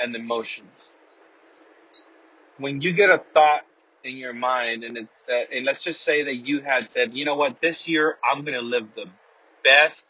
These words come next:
and healthiest year of my life. I'm gonna get in shape,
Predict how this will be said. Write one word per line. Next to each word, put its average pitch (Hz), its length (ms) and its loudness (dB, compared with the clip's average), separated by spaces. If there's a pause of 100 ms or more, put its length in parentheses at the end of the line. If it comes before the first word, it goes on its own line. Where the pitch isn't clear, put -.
and 113 240 -14
healthiest 127 480 -8
year 120 160 -8
of 110 60 -10
my 98 140 -10
life. 156 520 -4 (600)
I'm 120 160 -4
gonna 113 220 -8
get 107 180 -2
in 101 120 -14
shape, 185 400 0